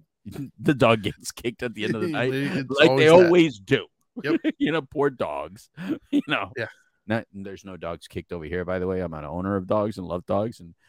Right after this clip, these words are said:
Speaker 1: uh, they can verify that they're not kicked, as evidenced by they're all just laying around right now.
Speaker 2: Exactly.
Speaker 1: But, uh, yeah, it's,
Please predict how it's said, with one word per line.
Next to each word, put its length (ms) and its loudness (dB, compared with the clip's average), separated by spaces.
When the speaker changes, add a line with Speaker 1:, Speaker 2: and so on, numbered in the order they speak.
Speaker 1:
uh, 180 -6
they 160 -4
can 200 -16
verify 420 -14
that 160 -18
they're 100 -20
not 240 -16
kicked, 240 -12
as 160 -14
evidenced 400 -14
by 100 -6
they're 140 2
all 120 8
just 200 0
laying 180 6
around 280 6
right 180 2
now. 240 -8
Speaker 2:
Exactly. 520 -12
Speaker 1:
But, 260 2
uh, 260 2
yeah, 160 6
it's, 240 -2